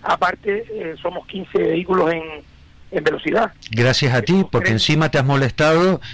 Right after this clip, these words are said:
Speaker 2: en comerles el coco para que vengan pa' acá.
Speaker 1: Sí, de hecho, de hecho, eh, yo tengo, guardo mucha relación con ellos, e incluso uno de los coches que viene fue el coche que yo vendí.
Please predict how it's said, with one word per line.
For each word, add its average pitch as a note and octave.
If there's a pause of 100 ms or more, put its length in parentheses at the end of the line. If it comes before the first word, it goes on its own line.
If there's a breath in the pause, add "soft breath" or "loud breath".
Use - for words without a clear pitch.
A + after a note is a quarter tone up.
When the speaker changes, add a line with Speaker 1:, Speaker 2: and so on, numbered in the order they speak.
(120)
Speaker 2:
en A#2+ (280)
comerles C3+
el C#3
coco E3+ (220 loud breath)
para A2
que A2+
vengan A2+
pa' A2+
acá. F#3+ (800 loud breath)
Speaker 1:
Sí, E3+
de D#3+
hecho, A3 (260 loud breath)
de F#3
hecho, A3
eh, F#3
yo F3
tengo, G3
guardo F#3+
mucha F#3+
relación E3+
con E3+
ellos, G3 (340 soft breath)
e -
incluso G3+ (340)
uno F#3+
de F3+
los E3+
coches F#3
que F#3
viene F#3+
fue G#3+
el G#3
coche F#3+
que F3+
yo F3
vendí. F#3